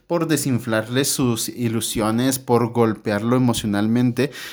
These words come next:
¿Y fue egoísta? Sí y no. Fue egoísta porque todos cuando actuamos de manera, <laughs> eh, personal, bajo nuestros intereses, lo somos.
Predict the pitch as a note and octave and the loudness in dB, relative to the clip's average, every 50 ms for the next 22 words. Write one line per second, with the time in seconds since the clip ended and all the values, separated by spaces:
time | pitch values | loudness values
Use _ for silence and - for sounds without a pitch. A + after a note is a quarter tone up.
0 | - - _ D3 D#3 C#3+ - - F#3 G#3 A3 A3 A3+ G#3+ A3+ A#3 G#3 - - A#3+ | -18 -14 _ -6 -6 -6 -2 0 2 2 2 4 2 2 2 2 0 -2 -2 -2
1 | A#3 A#3 A3+ - - - - - B3+ C4 C4 C4+ C4+ C4+ C4+ B3+ B3 A3 D#3+ C#3 | -2 -2 -2 -2 -2 -2 0 0 2 2 2 2 2 2 0 0 -2 -2 0 0
2 | C3+ C3+ C3 A#2+ G#2+ - - - - - - - - _ - - - - - - | 2 2 2 0 -2 -4 -8 -16 -20 -20 -20 -20 -20 _ -20 -20 -20 -20 -10 -6
3 | - C#4 B3+ C#4 C#4+ C#4+ - - C4+ G3 F3+ D3+ - D3+ D3 - - G#3 A3 A3 | -4 0 2 2 2 2 2 0 0 0 0 0 0 -2 -2 -2 -2 0 0 0
4 | G3 - - - _ _ _ - - D3 C3 B2 B2 B2 B2 - - D3+ D#3 E3+ | 0 -2 -4 -10 _ _ _ 0 2 4 4 4 4 2 0 0 -2 -2 0 0
5 | E3 D3+ - - B2+ A#2 A2+ A2+ A#2 A#2+ B2+ C3+ C#3+ C#3+ C#3 B2 G#2 - A#2 - | 0 -2 -2 0 0 0 2 2 0 0 0 0 0 0 -2 -2 -2 -2 -4 -2
6 | - D3 C3 A#2+ - - A#2+ A#2+ A#2+ - G#2+ G2+ G#2 A2 A2+ A2+ A#2 A#2 - - | 0 0 -2 0 0 -2 -2 -2 -2 -2 -4 -2 0 0 0 0 -2 -4 -8 -14
7 | - - - - A#2+ A#2 - B2 A#2+ A2+ A2 - - A#2+ A2 - A2 G#2 G#2+ A#2 | -20 -18 -8 -6 -6 -4 -2 0 0 0 -2 -2 -6 -8 -6 -6 -6 -6 -4 -2
8 | B2 G#3+ F#3+ - - - A#2 F#2+ F#2+ - - - - - - - - - | 0 0 0 0 -2 -6 -6 -4 -4 -4 -4 -6 -8 -12 -14 -14 -14 -14